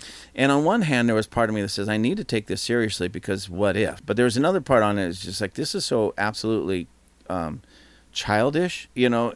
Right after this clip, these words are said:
childish and, and ridiculous that, um, I didn't wanna have to face it. You know, I didn't wanna have to deal with it. I just wanted to brush it off as a bunch of just, you know,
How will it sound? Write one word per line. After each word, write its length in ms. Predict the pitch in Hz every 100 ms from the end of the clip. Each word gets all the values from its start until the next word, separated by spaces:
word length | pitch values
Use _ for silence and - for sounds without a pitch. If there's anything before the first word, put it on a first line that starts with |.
| -
childish 680 | - 101 113 147 170 170 - -
and, 360 | 110 110 98 -
and 240 | 107 101
ridiculous 720 | 101 92 113 127 151 170 - -
that, 340 | 110 98 98 - -
um, 520 | 104 95 90 85 - _ -
I 120 | 101
didn't 260 | 101 131 127
wanna 320 | 110 127 123
have 240 | 101 104 -
to 140 | 90
face 420 | - 85 80 -
it. 120 | 85 -
You 120 | 90
know, 60 | 92
I 60 |
didn't 180 | 98 117
wanna 160 | 113 117
have 80 | 95
to 80 |
deal 220 | 82 85 82
with 80 |
it. 40 | 92
I 60 |
just 200 | 98 107
wanted 200 | 110 104
to 60 | 87
brush 300 | 90 98 -
it 80 | 85
off 300 | 82 87 90
as 160 | 85
a 60 | 95
bunch 320 | 76 87 95
of 120 | 98
just, 280 | - 90 -
you 100 | 90
know, 200 | 85 82